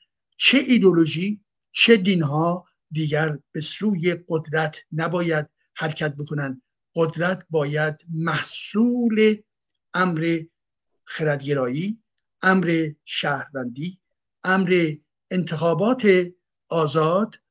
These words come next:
و دموکراتیک در کشور باشد. و بالاخره در این لحظه هم یک خطابی می‌کنم به همهٔ عزیزان.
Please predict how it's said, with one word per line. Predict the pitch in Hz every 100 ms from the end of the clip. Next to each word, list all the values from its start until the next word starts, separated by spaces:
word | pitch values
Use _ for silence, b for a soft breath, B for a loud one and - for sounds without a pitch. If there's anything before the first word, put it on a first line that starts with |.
| _
و | 170
دموکراتیک | 151 160 151 151 139 151 151 143
در | - 139 131
کشور | - 139 - 165 127
باشد. | - - - - _ _ _ _ _
و | 175
بالاخره | 180 180 185 196
در | 185
این | 175 190 185 156
لحظه | 165 156 175
هم | 170 160 - _ _ _ -
یک | 170 160 - - _ _
خطابی | - 160 165 202 196
می‌کنم | 180 160 160 156 147
به | 156 143
همهٔ | - 160 160 170 170 160 147 -
عزیزان. | 160 156 151 147 131